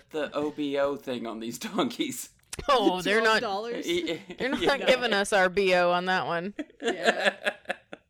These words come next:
Speaker 3: No, these are spared no expense donkeys.
Speaker 2: Yeah.
Speaker 1: No.
Speaker 2: I will say, um, if you look at the cover of the Donkey Companion,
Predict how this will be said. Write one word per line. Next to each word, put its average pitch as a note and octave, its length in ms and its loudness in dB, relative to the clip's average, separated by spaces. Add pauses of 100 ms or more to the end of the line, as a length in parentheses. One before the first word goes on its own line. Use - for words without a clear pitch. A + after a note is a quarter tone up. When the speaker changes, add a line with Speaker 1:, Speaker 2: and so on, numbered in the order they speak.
(1200)
Speaker 3:
No, G#3+ 140 -8
these B3+ 180 -10
are C4 120 -8
spared G#3 360 -8
no F#3+ 140 -8
expense E3+ 500 -14
donkeys. D#3+ 680 -14
Speaker 2:
Yeah. F#3+ 320 -2
Speaker 1:
No. A#3 60 -10 (1300)
Speaker 2:
I - 40 2
will D4+ 200 2
say, G3+ 320 0
um, F#3 420 0
if G#3 160 -6
you A3 80 -6
look A3+ 220 -4
at F#3+ 260 -2
the G3 100 0
cover G#3 380 2
of F#3 100 -2
the G3 60 -8
Donkey F#3+ 320 -2
Companion, G3 760 -8